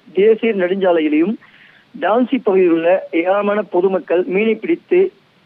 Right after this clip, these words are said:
உற்சாகத்துடன் மீன் பிடித்து வருகிறார்கள். தேசிய நெடுஞ்சாலையில் உள்ள சாலையிலும் பொதுமக்கள் மீனை பிடித்து வருகிறார்கள். மாவட்ட நிர்வாகம் மெத்தன போக்கில் இருப்பதாகவும், நகராட்சி சாலையில்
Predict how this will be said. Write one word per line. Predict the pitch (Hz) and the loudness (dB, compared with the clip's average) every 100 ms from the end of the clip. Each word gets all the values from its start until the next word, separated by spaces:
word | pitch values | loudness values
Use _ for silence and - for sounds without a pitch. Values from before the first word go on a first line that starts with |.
| _ _ _ _ _ - | _ _ _ _ _ -6
உற்சாகத்துடன் | 196 202 262 233 208 190 | -4 0 2 2 0 -2
மீன் | 208 | -2
பிடித்து | 208 175 180 | -2 -4 0
வருகிறார்கள். | 165 156 147 135 143 120 _ _ _ _ _ _ - | 0 2 0 0 -2 -4 _ _ _ _ _ _ -6
தேசிய | 156 220 226 240 | 0 2 2 0
நெடுஞ்சாலையில் | 185 190 190 180 175 160 | -2 0 2 2 2 0
உள்ள | 156 165 180 - - | 0 0 -2 -6 -2
சாலையிலும் | 185 190 190 185 202 - _ | 0 2 2 0 -2 -6 _
பொதுமக்கள் | - 185 208 - 190 190 | -2 -2 -2 -2 -2 -2
மீனை | 180 190 196 | -4 -2 -2
பிடித்து | 196 165 - | -2 -2 0
வருகிறார்கள். | 160 156 151 139 139 - - - _ | 0 0 -2 0 -4 -6 -20 -20 _
மாவட்ட | 156 165 208 226 233 | -4 0 0 0 -2
நிர்வாகம் | 202 190 175 170 180 190 | -2 0 2 0 -2 -4
மெத்தன | 165 165 233 | -6 -4 -4
போக்கில் | 208 208 202 | -2 -2 0
இருப்பதாகவும், | 175 170 165 156 147 196 160 | 0 0 0 0 0 -4 -4
நகராட்சி | 160 180 220 220 - 214 - - - - - | -4 0 0 -2 -2 -4 -4 -10 -20 -20 -6
சாலையில் | 185 208 214 220 | -2 0 2 0